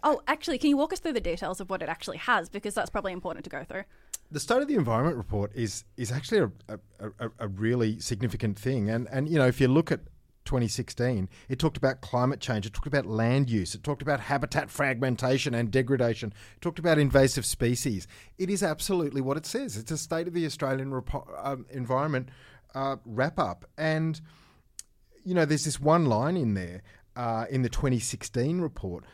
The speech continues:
Speaker 2: that says climate change is an ex-, increasingly important and pervasive pressure on all aspects of the Australian environment. Just give me one more line. Um, "It will result in location-specific vulnerabilities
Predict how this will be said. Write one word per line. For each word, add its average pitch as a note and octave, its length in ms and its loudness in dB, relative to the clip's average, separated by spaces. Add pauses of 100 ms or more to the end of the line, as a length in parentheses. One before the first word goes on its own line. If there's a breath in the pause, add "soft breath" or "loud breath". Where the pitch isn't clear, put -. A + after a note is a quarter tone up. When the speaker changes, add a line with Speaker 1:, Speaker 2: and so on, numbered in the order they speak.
(100)
Speaker 2:
that B2 120 -4
says B2 220 0
climate C3+ 320 -2
change B2+ 320 0
is G#2+ 140 -2
an A2+ 60 2
ex-, - 300 -4 (160)
increasingly D#3 720 0
important C3+ 680 -4
and A#2 180 -4
pervasive A#2 600 0
pressure A2 420 -4 (460 soft breath)
on A2 160 -4 (140)
all C3 340 -2 (260 soft breath)
aspects B2+ 440 -6
of G2+ 80 -10
the G#2+ 80 -6
Australian A2 340 0
environment. D3 680 6
Just - 180 -8
give - 80 -2
me A#2+ 60 2
one B2 160 2
more A#2+ 200 2
line. A#2+ 400 0 (500 loud breath)
Um, A#2+ 320 -4 (180)
"It F#3 160 -8
will D#3 120 4
result B2+ 560 2 (100)
in A#2+ 280 0
location-specific B2 1400 0
vulnerabilities A#2 1080 0